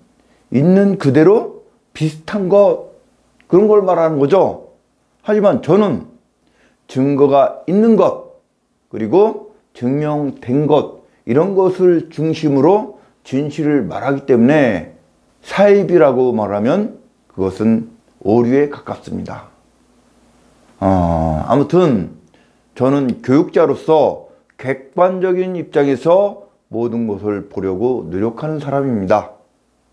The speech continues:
그렇기 때문에 어떤 종교 소속이나 어떤 단체 소속에 있는 사람보다 더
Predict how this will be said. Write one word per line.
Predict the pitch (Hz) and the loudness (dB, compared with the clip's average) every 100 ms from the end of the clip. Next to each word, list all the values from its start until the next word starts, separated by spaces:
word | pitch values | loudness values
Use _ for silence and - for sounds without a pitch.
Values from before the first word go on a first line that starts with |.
| _ | _
그렇기 | 101 110 120 | -2 -2 -2
때문에 | 123 117 135 143 101 - - _ | 0 2 2 0 -2 -10 -20 _
어떤 | - 113 - 131 131 117 - | -2 -2 -2 0 0 0 -2
종교 | 113 117 113 113 104 | -2 0 2 2 0
소속이나 | 185 180 185 160 123 117 78 - _ _ _ _ | 0 -2 0 2 2 0 -4 -18 _ _ _ _
어떤 | - 101 135 120 - | -8 -4 0 -2 -2
단체 | 120 123 - 143 135 120 | -4 -4 -2 0 2 0
소속에 | 110 180 170 160 170 180 180 - _ _ _ - | -2 -4 -4 0 2 0 -2 -12 _ _ _ -4
있는 | 139 180 180 | -2 0 -2
사람보다 | 170 156 117 113 175 196 - _ _ _ | -2 0 0 2 0 -2 -8 _ _ _
더 | - 160 226 - - | -2 0 0 -4 -16